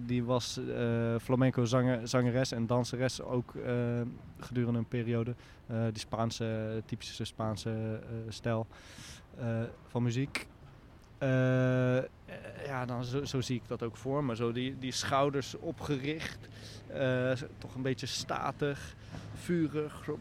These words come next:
bap. Ehm, eh, ja, die, d-, d-, dat, dat, dat is een be-, bepaalde attitude, bepaalde houding. Beetje niet met zich laten fokken.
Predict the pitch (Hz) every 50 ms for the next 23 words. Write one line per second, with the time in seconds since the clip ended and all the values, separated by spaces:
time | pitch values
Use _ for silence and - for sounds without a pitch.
0 | - - 320 - - - - - - - - - - - - - - - - -
1 | 151 151 147 147 143 143 143 143 143 143 143 143 - - - - - - - -
2 | - - - - - - - - - - - - - - - - - - - 247
3 | 226 - - - - - - - - - - - - 233 240 208 127 110 120 135
4 | 127 135 139 139 - - - - - - - - - - - 156 147 135 - -
5 | 156 - - - - 107 - - - - - 147 135 - - - - - - 147
6 | 131 - 139 131 131 139 139 - 151 139 139 - - 175 190 165 151 139 139 131
7 | 131 131 127 127 127 - - - - - - - - 147 - - 131 - - 160
8 | 160 160 151 156 139 143 - - 147 143 139 127 113 104 127 143 151 147 147 147
9 | 143 147 139 - - - - - - - - - - - - - - - - -
10 | - - - - - - - - - - 135 147 139 135 - - 139 135 131 131
11 | 127 127 127 127 135 127 - - - - - 147 143 151 160 147 147 143 131 -
12 | - - - 147 139 135 135 - 143 127 - - 170 151 - - 160 143 147 147